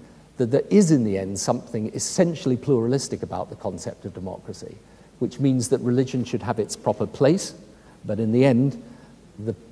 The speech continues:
processes of democracy must be supreme in the ultimate decision-making.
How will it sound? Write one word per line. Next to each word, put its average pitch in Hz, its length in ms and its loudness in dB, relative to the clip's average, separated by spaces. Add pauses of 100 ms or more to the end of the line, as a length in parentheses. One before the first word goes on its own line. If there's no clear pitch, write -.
processes 127 560 2
of 120 160 2
democracy 104 560 -4
must 107 360 -8
be 104 100 -6
supreme 117 680 -4
in 107 120 -6
the 110 80 -2
ultimate 98 360 -8
decision-making. - 640 -14